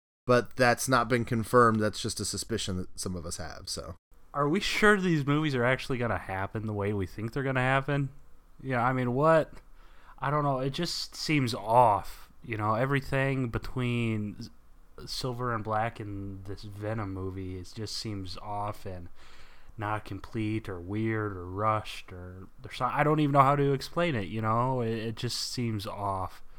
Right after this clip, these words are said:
Speaker 2: Um, I mean, all the, the press around Spider-Man Homecoming and, and Feige and Pascal doing their press tours and junkets, you know, it just seems,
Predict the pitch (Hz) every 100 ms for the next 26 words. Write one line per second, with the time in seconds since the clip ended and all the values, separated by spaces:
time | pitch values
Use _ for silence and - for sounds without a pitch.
0 | - - - 107 107 104 104 104 98 87
1 | - - - - - - - - 117 110
2 | 110 110 110 120 117 110 110 107 107 104
3 | - 110 107 - 117 104 104 104 101 -
4 | 107 107 101 95 101 110 - 110 110 107
5 | 101 95 95 107 104 98 - 107 107 110
6 | 98 - 101 101 - 107 104 104 101 98
7 | 90 - 110 - - 110 107 104 98 95
8 | 101 110 110 101 - - 101 92 92 95
9 | 95 95 113 - - 113 107 98